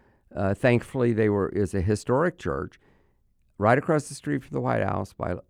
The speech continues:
uh, Lafayette Park. And he took a Bible with him and held it up, and people snapped his picture. And there was an outcry that h-, why in the world would Donald Trump hold up a Bible?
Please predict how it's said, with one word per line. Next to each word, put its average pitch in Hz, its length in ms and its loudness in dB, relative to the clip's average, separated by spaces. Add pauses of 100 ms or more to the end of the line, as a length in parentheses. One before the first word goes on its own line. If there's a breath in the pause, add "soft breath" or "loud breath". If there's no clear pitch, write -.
(120)
uh, 76 200 -8
Lafayette 120 540 -2
Park. 90 400 -6 (920)
And 95 420 -2 (160)
he 120 320 0 (220)
took 135 200 0
a 165 40 -2
Bible 147 440 2
with 90 220 0
him - 220 -4
and 101 180 0
held 131 340 2
it 123 140 4
up, 113 340 2 (680)
and 92 160 -4
people 123 300 -4
snapped 107 480 -2
his - 120 -10
picture. - 580 -6 (920)
And 113 160 2
there 123 80 6
was 110 120 2
an - 160 -6
outcry 139 640 4 (840)
that 110 160 2
h-, 117 80 -4 (240)
why 175 280 2
in 190 120 2
the 170 80 0
world 156 320 2
would 85 100 -4
Donald 139 460 0
Trump 113 360 -2 (260)
hold 160 260 6
up 160 160 4
a 139 80 0
Bible? 131 560 0